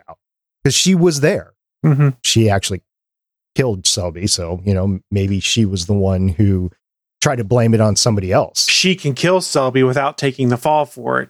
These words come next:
Speaker 2: because you had Zemo, Sam, and Bucky in the room. And so far as anyone knows, it's them that did it. So again, that could be to further whatever her agenda is, be it good or bad, depending on your view of how she fits into things.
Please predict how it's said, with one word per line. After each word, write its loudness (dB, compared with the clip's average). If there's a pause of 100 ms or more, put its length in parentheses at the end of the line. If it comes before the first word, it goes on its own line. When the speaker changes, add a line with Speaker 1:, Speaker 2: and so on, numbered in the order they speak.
Speaker 2:
because -2
you 2
had 0
Zemo, 0
Sam, -2
and -2
Bucky -2
in 0
the 0
room. 0 (240)
And -2
so 0
far 0
as -2
anyone 0
knows, 0
it's -12
them -2
that -8
did 2
it. -6
So 2
again, -4 (260)
that 0
could -2
be 0
to 0
further 0
whatever 0
her 0
agenda -2
is, -2
be 2
it -2 (400)
good 2
or -2
bad, -2
depending -2
on 0
your 2
view 2
of 2
how -2
she -6
fits -4
into -6
things. -8